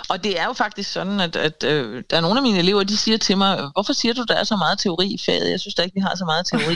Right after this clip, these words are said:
Så kigger jeg måbende på dem og siger, "Undskyld. Altså, i sidste uge arbejdede vi med hydrokolloider."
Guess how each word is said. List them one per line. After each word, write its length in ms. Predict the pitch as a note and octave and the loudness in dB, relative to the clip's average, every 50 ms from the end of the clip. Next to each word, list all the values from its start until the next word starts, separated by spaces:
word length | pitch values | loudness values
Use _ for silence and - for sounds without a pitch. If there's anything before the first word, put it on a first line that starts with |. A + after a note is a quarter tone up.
| F3 | -2
Så 60 | - - - - | -4 -4 -4 -2
kigger 200 | F#3 F3+ F#3+ F3+ | 0 2 4 4
jeg 120 | F3 E3 | 4 4
måbende 380 | D#3 D#3 D#3+ F3+ G3+ - A3 F#3+ | 4 4 4 4 4 4 2 2
på 140 | - - E3+ F3 | 4 2 2 2
dem 60 | F3+ G3 | 2 0
og 80 | F#3+ | 0
siger, 180 | - - F3+ D#3+ | 2 2 2 2
"Undskyld. 360 | G#2+ D3+ F3 - - F#3 F3 _ - - - - - - - - _ _ _ _ _ _ _ _ - | 2 0 -2 0 0 0 0 _ -6 -16 -14 -14 -16 -18 -20 -20 _ _ _ _ _ _ _ _ -2
Altså, 160 | - F3 D3+ F3 | -2 0 0 -2
i 40 | |
sidste 280 | F3 - G#3 G#3+ - A3+ | -2 -2 -4 -2 0 0
uge 100 | A3+ G#3 | 0 2
arbejdede 280 | E3 F3 G3 F#3 F3 D#3+ | 2 2 2 2 2 2
vi 60 | D#3+ | 2
med 140 | E3 E3+ D#3+ | 2 2 2
hydrokolloider." 800 | D3 F#3 G#3 - B3 G#3+ - G3+ F3+ F3+ E3 D#3 D3 D3+ D3 C3 | 2 2 2 2 0 0 2 2 4 4 4 4 4 4 2 2